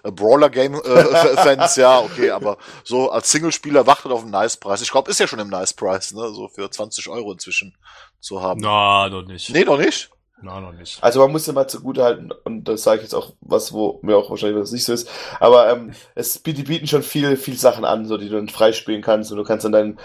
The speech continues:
Speaker 3: Charakter aufwerten und so weiter. Wenn du da online Bock drauf hast, ein Freund von mir spielt es tatsächlich recht viel,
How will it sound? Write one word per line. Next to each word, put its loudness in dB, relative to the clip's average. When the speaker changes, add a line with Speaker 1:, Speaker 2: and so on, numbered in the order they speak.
Speaker 3:
Charakter 4
aufwerten 0
und -10
so -6
weiter. 4
Wenn -4
du 4
da 6
online 4
Bock -2
drauf -2
hast, 0
ein -20
Freund -2
von -12
mir -8
spielt -12
es -10
tatsächlich -12
recht -10
viel, -6